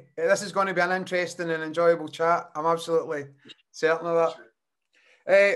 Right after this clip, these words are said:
Speaker 1: right, do you know, what I've been doing over the last couple of episodes is throwing in a little curveball at the beginning and just to start opening up the conversation, to get the conversation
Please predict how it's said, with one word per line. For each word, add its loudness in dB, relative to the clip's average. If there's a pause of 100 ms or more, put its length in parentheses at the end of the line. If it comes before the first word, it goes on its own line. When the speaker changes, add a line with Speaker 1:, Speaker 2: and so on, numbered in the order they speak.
(120)
Speaker 1:
right, 4
do -2
you 6
know, 4 (920)
what 4
I've 4
been -2
doing 2
over 0
the -2
last 2
couple -2
of -4
episodes -4
is -2 (1040)
throwing 2
in 0
a 2
little 4
curveball 0
at -10
the -16
beginning -2 (400)
and -2
just -6
to -10
start 0 (600)
opening 0
up 4
the -2
conversation, -2
to -12
get 0
the -6
conversation -4